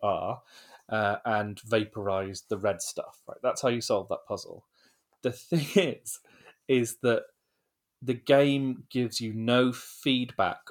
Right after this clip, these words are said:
on that you're doing well. It, you know, it has the robots follow the bucket a little way across, but it's not until you pull the bucket, 'cause I, what I was doing is I was pulling the bucket halfway across, and then I was like, "Oh, those robots aren't following me, so I'm doing something wrong. I'll start again."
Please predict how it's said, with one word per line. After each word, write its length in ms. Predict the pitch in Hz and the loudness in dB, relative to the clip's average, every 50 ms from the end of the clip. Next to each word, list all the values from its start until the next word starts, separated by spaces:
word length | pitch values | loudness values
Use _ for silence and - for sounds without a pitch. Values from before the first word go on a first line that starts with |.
| - _ - | -10 _ -4
on 240 | 107 101 98 98 | -4 -4 -4 -6
that 140 | 90 104 - _ | -10 -10 -10 _
you're 200 | 104 98 92 - _ _ | -8 -8 -8 -10 _ _
doing 460 | - 117 110 104 107 104 104 98 101 | 0 0 2 2 0 -4 -6 -4 0
well. 500 | 104 104 98 95 92 92 90 95 101 - _ _ _ _ _ _ _ | 2 4 4 4 4 2 0 -4 -6 -8 _ _ _ _ _ _ _
It, 100 | 135 139 | -8 -6
you 140 | 139 139 127 | -2 0 2
know, 100 | 117 110 | 2 2
it 60 | 101 | 2
has 160 | 120 143 147 147 | 2 0 0 0
the 100 | 139 120 | 0 4
robots 400 | 131 127 127 120 117 - - - | 4 4 4 4 0 -2 -2 -8
follow 680 | - - - - 151 147 139 117 107 104 104 104 104 - - | -8 -8 0 4 4 6 8 6 6 6 4 0 -2 -4 -4
the 80 | - 110 | -6 0
bucket 460 | - 110 101 - - 113 87 - _ _ _ | 2 0 0 2 -4 -6 -6 -6 _ _ _
a 60 | 113 | 0
little 460 | 117 135 180 226 - - - 135 110 | 2 6 6 6 6 6 0 -2 0
way 360 | 101 98 85 80 87 90 - - - | 0 -2 -2 0 -2 -6 -8 -10 -14
across, 540 | - - - 98 95 98 - - - - - _ _ _ _ _ _ _ _ _ | -16 -8 -4 -4 -4 -2 -4 -8 -8 -8 -12 _ _ _ _ _ _ _ _ _
but 120 | 131 127 | 2 2
it's 120 | 123 127 151 | 2 0 2
not 200 | 156 180 - 170 | 2 0 0 0
until 280 | 147 - - 156 143 | -4 -2 -2 0 0
you 180 | 131 127 131 127 - _ | 0 -2 -6 -8 -8 _
pull 220 | - 160 147 143 135 | -4 -2 -2 -2 -2
the 80 | 131 | -2
bucket, 320 | - - - - - - - - - _ _ | -2 -2 -2 -2 -10 -12 -12 -14 -16 _ _
'cause 140 | - 120 139 | 0 4 6
I, 200 | 147 175 185 143 - - | 8 8 8 6 2 0
what 160 | 143 165 165 135 | 0 0 4 4
I 100 | 151 151 | 2 2
was 140 | 120 107 - | 2 -2 -4
doing 380 | - 101 92 92 95 110 139 - - _ _ _ _ _ | -4 -4 -4 -4 -6 -8 -10 -14 -18 _ _ _ _ _
is 100 | 131 113 | 0 2
I 60 | 113 107 | 2 2
was 120 | 107 104 - | 2 0 0
pulling 260 | - - 196 185 165 | 0 0 2 2 2
the 60 | 139 123 | 2 4
bucket 280 | 139 131 - - - 120 | 2 2 2 -2 -2 0
halfway 340 | 131 131 123 - - 107 98 | 0 0 0 0 -4 -4 -4
across, 360 | - - 117 101 98 - - - | -2 0 0 0 2 0 -6 -6
and 80 | 123 120 | -4 -2
then 80 | 117 | 0
I 40 | 117 | 0
was 100 | 117 113 | 0 2
like, 120 | 120 117 - | 0 0 2
"Oh, 120 | 151 147 139 | 2 4 4
those 180 | 143 156 151 | 4 2 4
robots 300 | 151 139 131 120 - - | 2 2 2 2 0 0
aren't 140 | 123 107 - | -4 -4 0
following 300 | - 123 113 104 98 98 | 0 0 0 0 -4 -6
me, 120 | 92 90 90 | -10 -12 -8
so 120 | - 110 | -8 -10
I'm 60 | 101 101 | -4 -2
doing 180 | 110 98 90 | -4 -4 -4
something 260 | - 101 92 101 98 98 | -6 -12 -12 -10 -6 -4
wrong. 180 | 92 92 90 - | -4 -4 -4 -8
I'll 80 | - - | -10 -4
start 280 | - - 101 90 - - | 0 2 2 2 0 -4
again." 200 | - 90 65 | -4 -4 -4